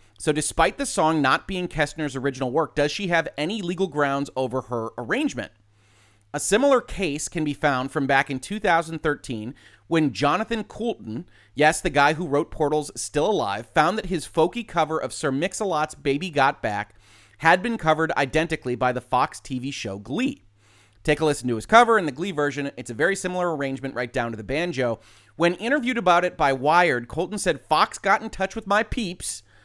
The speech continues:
to basically say that they are within their legal rights to do this.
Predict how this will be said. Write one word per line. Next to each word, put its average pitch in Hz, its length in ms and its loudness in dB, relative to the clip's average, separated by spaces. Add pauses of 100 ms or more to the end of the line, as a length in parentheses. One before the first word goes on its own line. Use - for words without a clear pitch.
(280)
to 160 100 0
basically 180 480 0
say 175 160 -2
that 156 160 -6
they 151 160 4
are 156 80 4
within 147 320 0
their 151 120 2
legal 139 360 -4
rights 117 460 -4
to 147 120 -4
do 185 240 -2
this. - 380 -6